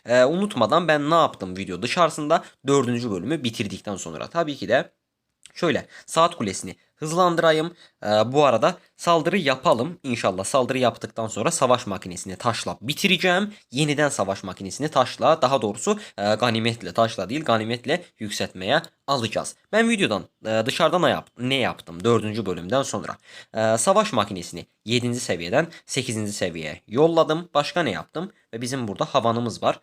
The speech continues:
Havanı da yedinci seviyeden sekizinci seviyeye yolladım. İnşallah havanla artık işimizi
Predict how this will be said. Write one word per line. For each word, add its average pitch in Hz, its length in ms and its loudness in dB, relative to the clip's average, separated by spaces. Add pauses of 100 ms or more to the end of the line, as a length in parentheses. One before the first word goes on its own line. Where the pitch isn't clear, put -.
(120)
Havanı 151 380 0
da - 220 -2
yedinci 131 340 -4
seviyeden 98 440 -4 (140)
sekizinci 104 480 -4
seviyeye 82 360 -8
yolladım. 147 420 0
İnşallah 95 380 -2
havanla 139 420 2
artık 95 300 -2
işimizi 147 460 -6